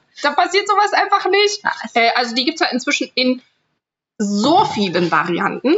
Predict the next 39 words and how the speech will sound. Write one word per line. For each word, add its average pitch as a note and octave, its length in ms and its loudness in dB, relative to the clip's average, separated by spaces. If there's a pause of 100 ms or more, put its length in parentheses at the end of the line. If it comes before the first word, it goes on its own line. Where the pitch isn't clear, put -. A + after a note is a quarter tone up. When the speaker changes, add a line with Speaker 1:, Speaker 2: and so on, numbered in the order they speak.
Speaker 1:
Also, G3+ 320 0
äh, G3+ 260 0
hier A#3+ 220 -2
habe G#3 140 2
ich - 160 -6
einen F#3+ 180 0
kurzen G#3 400 2
für - 420 0
so F3+ 160 -2
ein F3+ 320 2
Ballonglas, E3+ 1040 0 (380)
ähm, G#3 340 4 (180)
in G3+ 280 2
Speaker 2:
Ist F#3 60 0
ja E3+ 400 4
fast C4+ 140 6
Speaker 1:
Glas. E4+ 180 4
Speaker 2:
schon A#3+ 120 -4
zu A3 140 -6
kurz, E3+ 340 -2
ne, A3+ 200 -4
oder? E4 240 -4 (480)
Speaker 1:
Nö, F#3 200 4
geht E3+ 200 -2
super. E3 240 -6
Speaker 2:
Okay. B3 120 -2 (220)
Speaker 1:
Ähm, G3+ 380 2
in, F#3+ 180 2 (140)
in F#3 180 0
Glas F3+ 420 2
gibt's - 280 -10
die, C#4+ 200 -2 (540)
aber G#3+ 320 2
die G3 120 -4
gibt's - 260 -8
halt G#3 200 -2
auch G3 360 0
aus F#3 460 0 (260)
Metall, G#3 1120 2